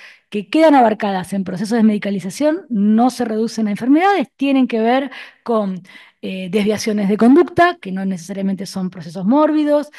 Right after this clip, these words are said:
tienen que ver con, eh, cuestiones cosméticas y de mejoramiento de la salud, tienen que ver con el establecimiento de factores de riesgo, es decir, circunstancias en las que, eh,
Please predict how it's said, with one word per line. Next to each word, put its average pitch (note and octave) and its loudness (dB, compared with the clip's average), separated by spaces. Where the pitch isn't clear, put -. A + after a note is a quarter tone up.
tienen C#4 2
que A3+ -4
ver A#3+ -4
con, A#3+ 0
eh, F#3+ -10
cuestiones G#3+ 0
cosméticas C#4+ 2
y C#4 -4
de G3+ -2
mejoramiento G3+ -4
de F#3+ -4
la F#3+ -8
salud, E4 4
tienen C4 -2
que A#3 -4
ver B3 0
con A3 -2
el G3+ -2
establecimiento A3 -4
de G#3 -2
factores G#3+ -4
de G3 -6
riesgo, C4 -2
es G3 -4
decir, A#3+ -2
circunstancias C4+ -2
en A3 -4
las G#3 -8
que, G#3+ -6
eh, G#3 -14